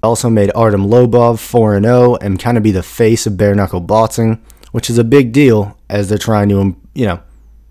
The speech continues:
more of a household name, and they needed someone to be the face and to represent it, and now they have that. Bare knuckle boxing because it gives an opportunity for guys who are ex-U F C fighters or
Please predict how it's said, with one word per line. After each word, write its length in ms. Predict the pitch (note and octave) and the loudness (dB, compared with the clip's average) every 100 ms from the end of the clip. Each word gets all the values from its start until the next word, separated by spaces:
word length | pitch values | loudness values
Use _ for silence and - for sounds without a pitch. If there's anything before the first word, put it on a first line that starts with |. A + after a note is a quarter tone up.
| - - - - | -20 -20 -12 -2
more 220 | A2 A2 | 2 2
of 80 | G2+ | 2
a 60 | |
household 520 | F2 A2 G#2 - G#2 G2 | 0 0 -2 -2 0 2
name, 480 | A2+ A2 G2+ G2 - - - | 2 4 2 -2 -8 -16 -6
and 260 | G#2 G2+ | -2 0
they 80 | G2 | 0
needed 340 | G2+ G#2+ G2+ | 2 0 0
someone 280 | F#2 G2+ G2 | -2 -2 0
to 60 | F#2 | 0
be 100 | F#2+ | -4
the 80 | F2+ | -6
face 480 | - A2 G2 - | -2 0 0 -4
and 120 | F2 G2+ | -6 -4
to 40 | |
represent 560 | F#2 G2 G2+ F2+ G#2+ G2 | -2 -2 -2 0 2 2
it, 140 | F2+ | -2
and 100 | G2+ | -4
now 140 | G#2 G2+ | -2 0
they 140 | F#2+ | 0
have 240 | F#2+ G2 E2+ | 0 -2 -4
that. 260 | - - - - _ _ _ - - - | -12 -14 -20 -20 _ _ _ -20 -20 -6
Bare 200 | - C3+ | 2 4
knuckle 260 | C3+ B2+ B2+ | 4 2 0
boxing 420 | G#2+ A2 A2 A2+ | 2 2 2 0
because 300 | G#2+ G#2+ F#2+ | 2 2 0
it 60 | G2 | -2
gives 180 | A2 A2 | -2 0
an 80 | |
opportunity 680 | G#2 G2+ G#2 - A2 G#2 G#2 | -2 -2 -4 -2 0 2 0
for 160 | F#2+ G2 | -2 -4
guys 360 | G2+ G2+ G2+ | -2 0 -2
who 120 | A2 F#2+ | -2 -2
are 160 | G2+ - | -4 -4
ex-U 420 | G#2+ - A2 G2+ | -6 -4 -2 -2
F 80 | - | -4
C 220 | - B2+ | -2 -2
fighters 540 | - B2+ A#2 A#2 G#2+ | 0 0 0 -2 -4
or 420 | - G2+ F#2+ F#2 | -4 -2 0 -2